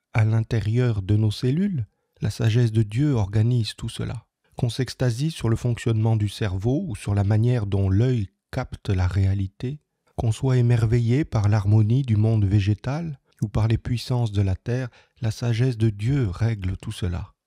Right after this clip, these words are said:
Qu'on s'interroge sur le cours de l'histoire, qu'on s'extasie sur certaines coïncidences qui nous ont été bénéfiques, et on se rendra compte que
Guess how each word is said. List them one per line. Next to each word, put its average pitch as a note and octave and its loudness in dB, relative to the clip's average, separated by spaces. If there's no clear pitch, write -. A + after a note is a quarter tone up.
Qu'on C3+ -2
s'interroge C#3 0
sur C3 0
le A#2+ 4
cours A#2 0
de A2 4
l'histoire, A#2 0
qu'on A2+ -2
s'extasie A#2 -2
sur - -10
certaines G#2 -2
coïncidences A2 0
qui - -6
nous G2+ 0
ont G#2 2
été G2+ -2
bénéfiques, G2 0
et - -6
on A2 -6
se - -14
rendra B2 -2
compte C#3 -6
que A2+ 2